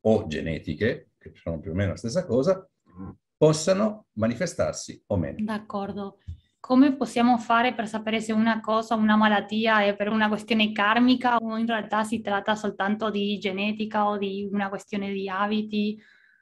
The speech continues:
Speaker 2: O tutte le malattie sono legate in qualche modo al karma oppure no?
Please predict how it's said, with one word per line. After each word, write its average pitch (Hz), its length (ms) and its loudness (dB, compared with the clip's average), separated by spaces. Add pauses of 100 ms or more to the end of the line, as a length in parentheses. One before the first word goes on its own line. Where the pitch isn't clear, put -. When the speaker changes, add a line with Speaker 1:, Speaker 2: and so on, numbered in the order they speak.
(260)
Speaker 2:
O 220 500 0
tutte 233 260 -2
le 262 140 6
malattie 226 720 2
sono 220 280 -2
legate 214 540 2
in 214 100 2
qualche 208 300 -2
modo 208 240 0
al 202 160 0
karma 233 580 0
oppure 196 380 -4
no? 190 320 -8